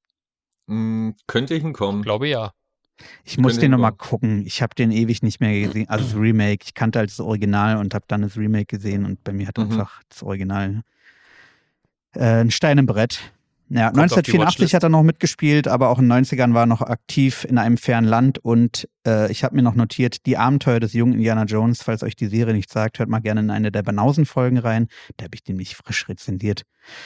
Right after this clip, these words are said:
Speaker 3: Jo, so viel zu Cyril Cusick und, äh, der spielt hier so einen <laughs> verschrobenen alten Typen im Dschungel mit so ein paar Leuten, die, ähm, Smaragdschürfer sind. Ja, da gibt's, äh, ziemlich viel in der Gegend im Dschungel zu schürfen.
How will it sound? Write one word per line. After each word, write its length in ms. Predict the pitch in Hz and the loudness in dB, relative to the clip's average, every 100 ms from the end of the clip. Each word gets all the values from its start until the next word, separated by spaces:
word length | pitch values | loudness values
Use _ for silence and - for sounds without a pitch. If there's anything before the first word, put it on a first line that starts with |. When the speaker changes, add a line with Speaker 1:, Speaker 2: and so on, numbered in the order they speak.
| - - _ _ | -20 -20 _ _
Speaker 3:
Jo, 260 | - 147 117 | 2 4 4
so 140 | - 143 | 2 2
viel 180 | 151 131 | 2 0
zu 320 | - 131 123 | 2 2 2
Cyril 400 | - - 160 143 | -2 2 4 4
Cusick 600 | - 143 139 117 127 - - | 2 2 2 4 0 -2 -2
und, 560 | 120 123 123 127 127 131 | 2 4 6 4 4 2
äh, 160 | 120 | 2
der 160 | 117 135 | 4 0
spielt 260 | - 156 | 2 0
hier 120 | - 117 | 2 2
so 40 | |
einen 80 | 110 | 2
<laughs> 0 | |
verschrobenen 560 | - - - 120 110 | -2 -4 0 2 4
alten 320 | 101 113 - - | 2 -2 -2 -8
Typen 300 | - 143 127 | 0 0 2
im 160 | 107 107 | 2 2
Dschungel 340 | 127 127 127 | 2 4 4
mit 140 | 110 101 | 4 0
so 80 | 110 | -2
ein 60 | |
paar 140 | - 107 | -2 0
Leuten, 380 | 107 113 120 | 2 2 0
die, 320 | 107 107 107 107 _ _ _ _ - | 0 0 -2 -4 _ _ _ _ -2
ähm, 640 | 113 107 104 104 104 107 - | 0 2 4 4 2 0 -4
Smaragdschürfer 1000 | - 127 135 - - 107 92 104 95 107 | 0 2 2 -4 -2 0 0 0 -2 -4
sind. 380 | 110 98 92 110 | -4 -4 -4 -2
Ja, 160 | 117 | 0
da 80 | 117 | 0
gibt's, 360 | 113 - - - | -2 -6 -12 -6
äh, 160 | 113 | -6
ziemlich 420 | - - 170 170 | -4 0 2 2
viel 380 | - 160 151 151 | -2 0 2 2
in 160 | 107 131 | 4 4
der 240 | 127 127 | 4 2
Gegend 320 | 120 131 139 | 2 2 2
im 140 | 110 117 | 2 0
Dschungel 480 | 139 156 156 151 - | 2 4 4 2 0
zu 200 | - 123 | -2 -2
schürfen. 760 | - 160 170 185 180 175 165 | 2 2 2 2 2 2 2